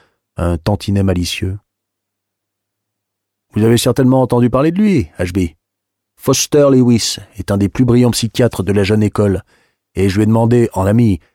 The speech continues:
d'assister à quelques-uns des interrogatoires qui ont trait à cette affaire.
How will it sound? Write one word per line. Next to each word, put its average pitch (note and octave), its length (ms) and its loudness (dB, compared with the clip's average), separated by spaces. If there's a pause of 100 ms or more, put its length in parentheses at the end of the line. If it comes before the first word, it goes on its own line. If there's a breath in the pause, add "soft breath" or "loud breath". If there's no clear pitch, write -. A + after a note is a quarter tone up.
(140)
d'assister G2+ 500 -2
à F#2+ 100 2
quelques-uns G#2 460 0
des F#2+ 180 0
interrogatoires G2 800 0
qui - 160 -6
ont F2+ 100 -2
trait G2+ 180 -2
à F2+ 60 0
cette F2+ 200 -4
affaire. E2 380 -6